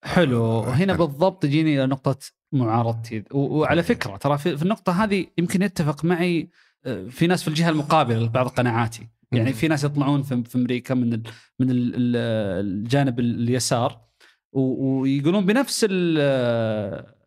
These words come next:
Speaker 1: المحاجات هذه. فهو يقول إنه ليش نعطي عشرة آلاف دولار الشخص دخله السنوي مثلا خمسمية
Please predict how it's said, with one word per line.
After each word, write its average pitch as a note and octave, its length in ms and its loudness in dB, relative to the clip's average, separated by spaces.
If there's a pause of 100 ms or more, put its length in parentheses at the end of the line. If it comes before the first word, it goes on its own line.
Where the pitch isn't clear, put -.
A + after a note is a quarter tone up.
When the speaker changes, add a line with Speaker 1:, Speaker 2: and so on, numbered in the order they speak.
Speaker 1:
المحاجات B2 760 0
هذه. G#2 220 -2 (1200)
فهو D#3+ 300 4
يقول F#3 540 2
إنه D#3 320 2 (280)
ليش G#3+ 300 2
نعطي C3+ 540 -2 (280)
عشرة C#3 400 2
آلاف C3+ 220 2
دولار A2 440 -4 (580)
الشخص - 680 -4 (260)
دخله C#3 360 -2
السنوي C3+ 360 0
مثلا B2 220 -2
خمسمية A2+ 320 -4